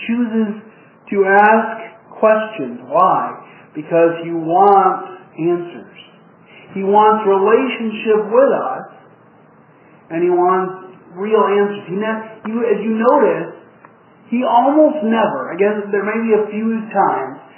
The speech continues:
but he almost never, Jesus asks a lot of questions in the Bible, but he almost never asks a yes or no question. He didn't say, "Are you sad?"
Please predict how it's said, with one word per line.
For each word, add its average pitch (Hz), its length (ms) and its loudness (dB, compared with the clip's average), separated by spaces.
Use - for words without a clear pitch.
but 196 100 0
he 226 80 0
almost 240 420 0
never, 165 600 -4
Jesus 208 400 -8
asks 196 420 0
a 180 40 -4
lot 156 260 0
of 202 60 -6
questions 202 400 0
in 131 100 -12
the - 880 -20
Bible, 156 640 0
but 151 100 -8
he 165 80 0
almost 202 360 0
never 190 280 2
asks 160 400 -2
a 156 120 0
yes 151 260 -4
or 156 80 -6
no 147 200 -6
question. 151 500 -4
He 190 100 -2
didn't 240 260 0
say, 208 120 0
"Are 202 300 2
you 165 300 -2
sad?" 117 480 -6